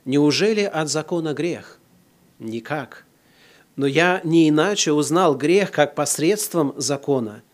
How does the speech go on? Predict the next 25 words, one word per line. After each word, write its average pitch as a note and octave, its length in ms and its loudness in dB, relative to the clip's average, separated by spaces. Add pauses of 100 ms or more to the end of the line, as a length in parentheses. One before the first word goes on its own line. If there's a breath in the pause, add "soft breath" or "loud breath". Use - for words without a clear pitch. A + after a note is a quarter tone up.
ибо D3 180 0
я F3 220 2
не G#3 120 2
понимал F#3 540 2
бы D3 140 2
и F#3+ 160 0
пожелания, D#3 760 2
если D3 400 2
бы C#3+ 140 2
закон D#3 480 0
не D#3 260 4
говорил: C#3+ 540 -2 (320 loud breath)
«Не B2 280 -2
пожелай». C#3+ 540 -6 (1040)
Но B2 160 -4
грех, C#3 460 -2 (580 soft breath)
взяв E3+ 560 -2 (240)
повод D#3+ 520 2 (100)
от C3+ 300 -4
заповеди, C3 720 0
произвел C3+ 580 -2
во C#3+ 160 0
мне D3 180 2
всякое E3+ 680 0
пожелание. C3+ 800 -4